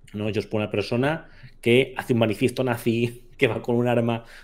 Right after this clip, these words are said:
con, con símbolos nazis, etcétera, etcétera, que hace, que habla de Trump, o todas estas cosas, ¿no? No sé, yo creo que no hemos recogido el de ninguna mujer.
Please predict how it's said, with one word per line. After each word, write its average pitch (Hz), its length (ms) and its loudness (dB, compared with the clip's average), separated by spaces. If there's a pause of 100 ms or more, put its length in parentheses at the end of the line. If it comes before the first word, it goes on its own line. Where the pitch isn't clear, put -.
(120)
con, 120 560 2
con 123 220 0
símbolos 123 440 -2
nazis, 120 520 -2 (260)
etcétera, 120 540 -6
etcétera, 123 460 -2
que 113 100 -2
hace, 107 360 -2 (440)
que 117 80 0
habla 117 180 2
de 120 140 0
Trump, 120 460 -4
o - 180 -8 (120)
todas 120 180 2
estas - 140 -8
cosas, - 360 -16
¿no? 156 260 -4 (720)
No 110 100 -8
sé, - 280 -8 (140)
yo 101 160 -6
creo 143 280 2
que - 340 -4 (160)
no 120 260 0
hemos 120 280 0
recogido 104 760 -4 (580)
el 110 100 -4
de 104 60 -2
ninguna 98 240 -4
mujer. - 380 -8